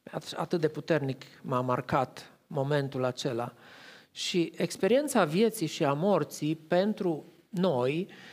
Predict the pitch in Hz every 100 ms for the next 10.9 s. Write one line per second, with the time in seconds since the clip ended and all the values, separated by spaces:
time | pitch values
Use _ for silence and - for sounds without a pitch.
0 | - - - 226 226 214 214 220 202 175
1 | 175 165 - 175 156 180 175 123 113 -
2 | 117 135 156 - 175 175 156 147 147 156
3 | 185 _ - 147 151 147 143 139 160 -
4 | - _ _ - 151 165 151 175 123 -
5 | - - _ _ - - - - _ 185
6 | 147 190 247 247 208 - 196 254 254 233
7 | 220 226 214 208 185 190 156 - 160 143
8 | 147 - 135 139 - 190 196 196 165 151
9 | 156 147 151 175 175 156 135 131 139 143
10 | 131 143 165 - 139 151 160 139 139